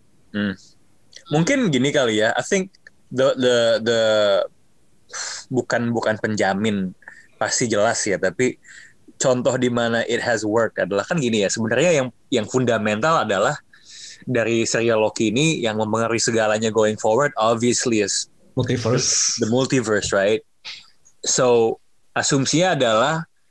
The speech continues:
Speaker 1: <clears throat> film-film itu harus bisa menerangkan multiverse tanpa lo harus nonton Loki, kan?
Speaker 2: Yes.
Speaker 1: Em, bukti di mana sebenarnya sebuah multiverse bisa dijelasin tanpa lo harus ngeliat yang sebelumnya, although it is a,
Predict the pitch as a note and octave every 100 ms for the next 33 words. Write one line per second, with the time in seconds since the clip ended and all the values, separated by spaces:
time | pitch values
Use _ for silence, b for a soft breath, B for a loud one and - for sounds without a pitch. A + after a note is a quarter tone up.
0 | b - G3 D#3+ A2 - - D#3 D3 C#3
1 | D3 C#3 C#3 B2 E3+ D#3+ D3+ C3 C3 B2
2 | B2 A#2+ A#2 A#2 A#2+ A#2 A2+ C#3+ D3 A#2
3 | A2+ B2 A#2+ B2+ C3+ A2+ A2 G#2 G#2+ G#2
4 | - G2+ E2 - _ _ _ b b b
5 | b - G#2 G#2 G2+ G2+ G#2 G#2 G#2 -
6 | _ _ _ - C3 D#3 - G#3+ F3+ D#3
7 | C#3+ C#3+ C#3 C#3+ C3+ C#3 C#3+ C3 C3+ C3+
8 | C3 C3 C3+ C3+ B2+ C#3 - C3+ B2+ A#2+
9 | A2 G2 A2 - A#2+ F#2 A#2 _ _ _
10 | b b b _ B2+ B2 A2 B2 B2+ B2+
11 | B2+ - _ B B B2+ B2+ C3+ B2+ A2
12 | A#2 A#2 C3 A2+ F#2 F#2+ B2 F3+ F#3+ _
13 | _ - _ A2+ A#2 A#2+ A#2 A2+ B2 A#2
14 | A2 A2 G#2 G2+